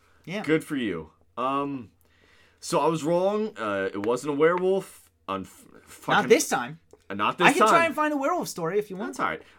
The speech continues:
Speaker 2: Archie
Speaker 1: I mean, it's your turn this week, right?
Speaker 2: Yeah, I guess.
Speaker 1: Yeah.
Speaker 2: Uh, Archie did not kill her, which is good. I still wish he had gone to jail for it, even
Speaker 1: Yeah.
Speaker 2: after she was found
Speaker 1: Yeah, he
Speaker 2: alive.
Speaker 1: definitely should have, he,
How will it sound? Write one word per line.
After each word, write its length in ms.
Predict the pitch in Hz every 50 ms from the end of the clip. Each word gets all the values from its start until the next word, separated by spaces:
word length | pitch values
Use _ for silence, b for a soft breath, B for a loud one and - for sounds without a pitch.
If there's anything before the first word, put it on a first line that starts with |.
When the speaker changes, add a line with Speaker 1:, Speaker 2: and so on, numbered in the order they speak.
| b -
Speaker 2:
Archie 220 | 151 170 185 190
Speaker 1:
I 40 | 208
mean, 100 | 220 220
it's 120 | 196 - 208
your 120 | 240 247
turn 400 | - - 240 247 233 202 165 135 -
this 200 | 147 135 - -
week, 220 | 117 104 101 -
right? 180 | 120 120 127 117
Speaker 2:
Yeah, 240 | 104 92 87 85 85
I 80 | 87
guess. 200 | 87 85 82 80 -
Speaker 1:
Yeah. 160 | 123 101 87 -
Speaker 2:
Uh, 200 | 120 120 113 110 - -
Archie 400 | 139 160 160 160 - 170 160 139
did 200 | 101 120 98 92
not 380 | 101 110 110 131 170 - -
kill 300 | - - - 92 85 85
her, 300 | 87 90 85 87 95 - b b b b b b _ _ _ _ -
which 260 | 151 170 175 170 -
is 140 | 202 165 -
good. 520 | - _ - 196 156 143 147 160 - - - b b b b b b b _ -
I 100 | 131 135
still 220 | 139 - 180 170
wish 180 | 160 170 160 170
he 60 | 170
had 100 | 156 143
gone 240 | 143 165 165 165 160
to 100 | 160 135
jail 460 | 98 98 101 117 123 151 214 262 -
for 360 | - - 151 127 117 107 120
it, 80 | 143 160
even 180 | 151 135 - 143
Speaker 1:
Yeah. 60 | 147
Speaker 2:
after 300 | 143 143 147 147 143 135
she 140 | - 117 90
was 140 | 82 -
found 260 | - 107 90 85 87 90
Speaker 1:
Yeah, 140 | - 131 127
he 60 | 143
Speaker 2:
alive. 100 | 139 -
Speaker 1:
definitely 300 | 147 135 - 127 120 110
should 160 | - - 110
have, 100 | 107 98 - _ _
he, 200 | - 143 131 127